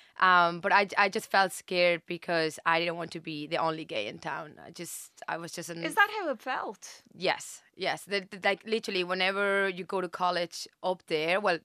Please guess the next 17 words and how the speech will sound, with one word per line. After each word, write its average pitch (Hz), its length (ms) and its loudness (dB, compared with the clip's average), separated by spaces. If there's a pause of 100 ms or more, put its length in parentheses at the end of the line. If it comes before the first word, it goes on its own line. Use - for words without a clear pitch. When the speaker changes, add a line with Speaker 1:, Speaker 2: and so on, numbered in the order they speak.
Speaker 1:
back 175 300 4
then, 160 300 -2
maybe, 165 200 -8
like, 151 220 -14
like, 165 140 -12 (100)
this 175 160 -12
was, 165 140 -12
like, 165 100 -10 (160)
four 160 300 0
years 147 340 -4
ago 156 380 -4 (200)
that 165 100 -6
I 156 80 2
went 156 160 -6
to 160 60 -14
college 160 280 -4
there, 165 260 -6